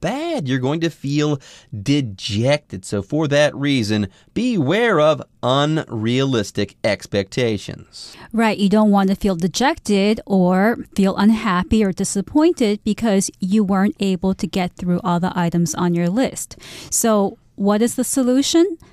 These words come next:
Speaker 2: The solution is to prioritize. Decide what absolutely needs to be done that day and what can be put off to the next.
Speaker 1: That's what prioritizing is all about, by the way. When you prioritize the things that you have to do, you figure out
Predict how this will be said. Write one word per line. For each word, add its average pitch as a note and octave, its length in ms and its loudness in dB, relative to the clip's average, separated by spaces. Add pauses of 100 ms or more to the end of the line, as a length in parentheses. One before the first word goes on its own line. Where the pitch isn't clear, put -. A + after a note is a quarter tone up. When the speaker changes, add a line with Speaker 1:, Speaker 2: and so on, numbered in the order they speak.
(120)
Speaker 2:
The A3+ 100 0
solution G#3 640 0
is F3+ 280 -2
to - 100 -8
prioritize. F#3+ 1000 -2 (380)
Decide B3+ 540 2
what A3 180 -2 (140)
absolutely B3 720 0
needs G3+ 300 2
to G3+ 100 -2
be G3+ 100 0
done F3 360 2
that G#3 240 -2
day F3 380 -2 (100)
and F3 200 2
what F3 200 -2
can G3 140 2
be G#3+ 120 2
put F#3+ 260 -4
off D#3 300 -4
to F3 140 -4
the E3+ 100 -2
next. - 560 -4 (320)
Speaker 1:
That's G#2+ 240 -2
what B2+ 180 -4
prioritizing A#2 1000 0
is G2 240 -6
all A2 240 0
about, A2+ 400 -2
by G2 240 -4
the G2 80 -6
way. F2+ 300 -8 (640)
When G#2+ 120 -4
you A2+ 140 -4
prioritize B2+ 1120 0
the A2 80 -6
things C#3 340 -6
that - 140 -10
you G2+ 60 -10
have A#2+ 320 -6
to G#2+ 60 -12
do, B2+ 220 -4
you C3+ 160 -4
figure D#3 480 -2
out D3 240 2